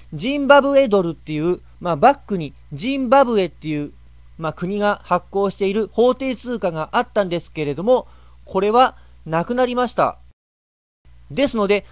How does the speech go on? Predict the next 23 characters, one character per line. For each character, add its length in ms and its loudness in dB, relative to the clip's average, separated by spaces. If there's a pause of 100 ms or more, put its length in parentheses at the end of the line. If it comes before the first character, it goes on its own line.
バ 220 6
ッ 20 -14
ク 220 -10
に 260 -8
何 260 -2
の 120 0
国 200 -6
が 120 -4
つ 120 -10
い 80 -10
て 80 -6
い 60 -2
る 80 -10
か 100 -4
に 80 -6
よ 120 -6
っ 20 -10
て、 320 -2 (260)
そ 180 -6
の 140 -2
通 300 -4
貨 140 2
の 220 -2